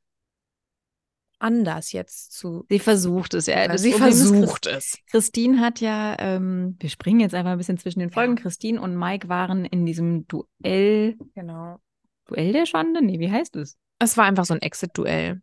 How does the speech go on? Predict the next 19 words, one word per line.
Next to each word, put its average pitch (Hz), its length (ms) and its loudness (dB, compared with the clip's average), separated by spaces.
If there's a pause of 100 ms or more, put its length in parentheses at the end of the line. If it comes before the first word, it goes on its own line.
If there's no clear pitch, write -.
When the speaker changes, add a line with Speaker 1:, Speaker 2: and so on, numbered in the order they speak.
Speaker 2:
Genau, 226 220 4
so 190 80 0
ein - 120 -4
Exit-Duell. - 760 -4
Ähm, 180 680 -2
und 185 500 0 (380)
danach 196 360 2
haben 208 180 2
die 208 300 0
sich 180 180 -6
noch 175 120 -4
unterhalten 180 560 -4
und 175 200 -6
Christine 180 320 -2
hat 180 100 0
halt 185 120 -4
über 165 180 -2
alle 160 160 -6
abgelästert. 202 680 -4